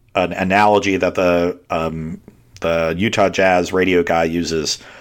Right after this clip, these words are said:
Uh, he does a daily podcast that I listen to, but he says,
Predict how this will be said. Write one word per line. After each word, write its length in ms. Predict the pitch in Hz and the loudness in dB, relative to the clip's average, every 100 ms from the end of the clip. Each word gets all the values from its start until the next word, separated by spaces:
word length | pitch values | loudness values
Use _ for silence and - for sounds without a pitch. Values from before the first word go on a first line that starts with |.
| - - | -14 -4
Uh, 220 | 80 78 | -2 0
he 80 | 90 | 0
does 160 | 85 | -2
a 60 | 82 | 0
daily 240 | 90 85 | -2 -2
podcast 420 | 80 82 - 76 | -2 -4 -2 -4
that 100 | - | -4
I 60 | 80 | -4
listen 260 | 78 - 80 | -4 -6 -8
to, 260 | 82 73 - - - - | -8 -8 -14 -20 -20 -4
but 300 | 87 85 - | -2 -2 -2
he 160 | 95 | -2
says, 260 | 92 110 | 0 0